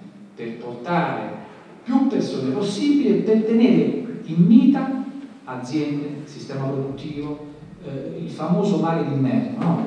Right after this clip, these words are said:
Che noi ci siamo inventati, tra virgolette, per superare delle difficoltà burocratiche, diciamo così. Però io una cosa, eh, nella quale credo, eh, però lì bisogna, non è che soltanto il mitico eroico,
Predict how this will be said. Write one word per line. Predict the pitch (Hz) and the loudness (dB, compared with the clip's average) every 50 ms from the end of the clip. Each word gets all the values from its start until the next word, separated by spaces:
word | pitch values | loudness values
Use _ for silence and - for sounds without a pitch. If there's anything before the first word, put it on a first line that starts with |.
| - - | -6 -6
Che | 147 | -6
noi | 156 139 127 117 | -4 -4 -4 -6
ci | 113 120 120 | -8 -8 -8
siamo | 113 - 131 131 131 | -8 -8 -6 -4 -4
inventati, | 120 120 120 120 120 123 120 123 - | -2 0 0 0 0 0 -2 -4 -4
tra | 117 113 | -6 -6
virgolette, | 110 113 113 113 - 127 143 147 147 - - - 113 113 110 - - - - - - - - - - | -6 -6 -8 -8 -8 -6 -4 -4 -4 -6 -8 -10 -10 -12 -12 -12 -16 -20 -20 -20 -20 -20 -20 -18 -10
per | 131 131 131 131 131 120 | -6 -6 -4 -4 -6 -8
superare | - - 156 139 143 143 151 156 156 143 131 131 | -8 -8 -6 -4 -4 -4 -4 -4 -4 -4 -4 -4
delle | 127 123 120 | -4 -4 -6
difficoltà | 117 117 - 127 127 127 131 123 - | -6 -6 -8 -6 -6 -6 -6 -6 -6
burocratiche, | 135 135 156 165 156 151 147 - - 131 113 113 113 110 110 110 107 | -6 -4 0 0 2 2 0 -2 -2 -4 -4 -4 -4 -4 -4 -4 -4
diciamo | 110 - 131 - - - | -4 -6 -6 -6 -6 -6
così. | - 226 - - - - | -8 -8 -10 -12 -14 -14
Però | - - 202 214 | -12 -12 -8 -8
io | 220 | -6
una | - - | -8 -6
cosa, | - - - - - - - | -8 -10 -10 -10 -12 -14 -16
eh, | - - - - - - - - - - - - - - - - - - - - | -18 -20 -20 -20 -20 -20 -20 -20 -20 -20 -20 -20 -20 -20 -20 -18 -18 -18 -16 -14
nella | - 165 170 | -12 -6 -4
quale | 175 220 220 - - | -2 0 2 2 2
credo, | - - - - - - - | 2 2 2 0 0 0 -2
eh, | - - - - - - - - | -4 -6 -10 -12 -14 -16 -16 -14
però | - 233 226 - - | -12 -10 -10 -10 -8
lì | - 220 214 | -8 -8 -8
bisogna, | - 131 131 - 208 208 185 147 135 123 | -6 -6 -6 -4 -2 -2 0 -2 -2 -2
non | - - | -4 -4
è | - 220 | -2 -2
che | 220 - | -2 -2
soltanto | - - - - - - 165 170 139 131 | -2 -6 -6 -8 -6 -4 -2 -2 -2 -2
il | 131 131 131 - | -4 -4 -6 -6
mitico | - 165 175 170 - - 127 113 123 123 | 0 2 2 2 2 0 -4 -8 -8 -8
eroico, | 120 120 120 110 - - 131 123 113 120 117 113 | -8 -8 -8 -8 -8 -8 -8 -10 -10 -12 -12 -14